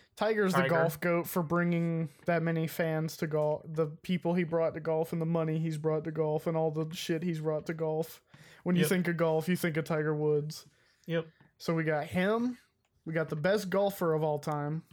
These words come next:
Speaker 1: Best female tennis player. Is Djokovic the best male tennis player of all time?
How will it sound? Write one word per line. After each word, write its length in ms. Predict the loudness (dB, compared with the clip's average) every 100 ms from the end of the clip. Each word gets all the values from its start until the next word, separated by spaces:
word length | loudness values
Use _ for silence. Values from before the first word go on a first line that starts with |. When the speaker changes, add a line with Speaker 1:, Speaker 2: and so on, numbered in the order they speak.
| 0
Speaker 1:
Best 240 | 0 0
female 480 | -2 0 2 2 2
tennis 320 | 0 0 -2
player. 480 | 0 0 2 0 -2 -6 _ _ _ _ _
Is 480 | -2 0 0 -4 -8 _ -18
Djokovic 580 | -4 0 2 2 0 0
the 80 | -2
best 240 | 0 2
male 300 | 2 2 0
tennis 300 | 0 -2 -4
player 280 | -2 -4 -2
of 100 | -4
all 140 | -4 -6
time? 360 | -6 -6 -6